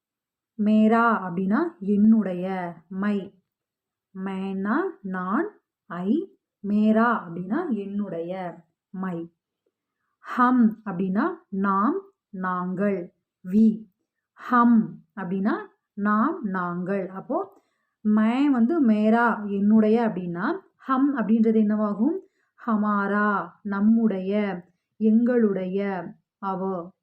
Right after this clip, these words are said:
அடுத்து தும் அப்படின்னா நீ, you.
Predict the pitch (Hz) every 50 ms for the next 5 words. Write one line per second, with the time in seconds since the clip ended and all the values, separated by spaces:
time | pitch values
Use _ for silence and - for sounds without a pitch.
0 | _ _ _ _ _ _ _ _ _ _ _ _ _ _ _ _ _ _ _ _
1 | _ _ _ _ 233 220 208 170 - - 330 339 - _ - 311 294 262 220 220
2 | - - _ _ _ - 196 180 202 196 202 285 403 415 - _ - 214 214 220
3 | 240 240 220 220 214 214 - _ _ _ _ _ _ _ _ _ _ _ _ _
4 | _ _ _ - 196 196 208 240 233 208 185 -